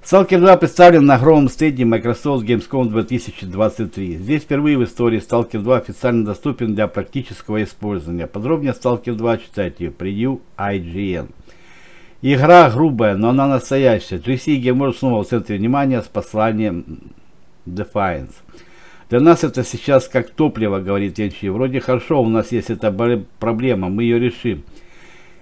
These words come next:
И чем больше проблем у нас с начала полноценного вторжения, с полноценной войны, тем сильнее становится команда». «Мы научились держать щит», — продолжает Янчи, поднимая руку над головой. «Мы заботимся друг о друге, мы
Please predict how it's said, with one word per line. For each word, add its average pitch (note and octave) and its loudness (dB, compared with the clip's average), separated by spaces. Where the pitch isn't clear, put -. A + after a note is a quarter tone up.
И B2 0
чем D#3+ 4
больше C#3 4
проблем B2+ 6
у A#2+ 2
нас A#2+ 0
с - -14
начала A#2 2
полноценного G#2+ -2
вторжения, B2 -4
с - -10
полноценной A2 -2
войны, A2 0
тем F2 -6
сильнее A#2+ -2
становится F#2+ -6
команда». E2 -8
«Мы C#3+ 2
научились E3 4
держать A#2+ 2
щит», — A#2 -4
продолжает G2+ 0
Янчи, G2+ -6
поднимая G#2 -2
руку A#2 -6
над G2 -4
головой. G#2 -2
«Мы G2 -4
заботимся A#2 -4
друг A#2+ -6
о A2 -4
друге, G#2+ -4
мы A2 -2